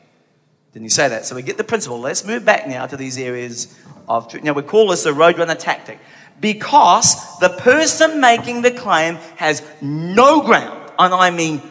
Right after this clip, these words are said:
no ground, to stand on. Uh, you know, he used to go tearing off the cliff. I like that part. And he goes quite a way, and all of a sudden,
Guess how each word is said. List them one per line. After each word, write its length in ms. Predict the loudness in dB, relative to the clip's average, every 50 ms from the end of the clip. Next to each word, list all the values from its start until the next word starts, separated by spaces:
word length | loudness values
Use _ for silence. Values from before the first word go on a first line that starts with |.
| -20 -18
no 440 | -14 -10 -6 0 2 4 4 4 2
ground, 560 | 0 -4 -4 -4 -2 -2 -4 -6 -6 -8 -10
to 80 | -10 -6
stand 420 | -6 -4 -4 -4 -4 -4 -6 -8
on. 160 | -12 -12 -14 -20 _ _ _ _ _ _ _ _ _ _ _ _ -10
Uh, 60 | -6
you 100 | -2 2
know, 80 | 2 2
he 180 | 2 0 -2 -4
used 160 | -6 -4 0
to 40 | 2
go 120 | 0 0
tearing 340 | 0 0 0 2 2 4 4
off 160 | 2 2 0
the 60 | -6
cliff. 300 | -6 -2 0 0 0 0 -2
I 100 | -2 -2 0
like 140 | 0 0 0
that 180 | -2 -4 -4
part. 240 | -6 -6 -6 -6 -12 -16 -20 _ -20 _ _ -4 -2
And 120 | -2 -2
he 120 | -2 -4
goes 320 | -2 0 2 2 2 2 0
quite 280 | 0 2 2 2 2
a 20 | 2
way, 320 | 0 0 0 0 0 -4
and 280 | -8 -12 -18 -10 -2 0
all 180 | 2 4 4
of 60 | 2 2
a 40 |
sudden, 300 | -2 -2 -4 -4 -4 -8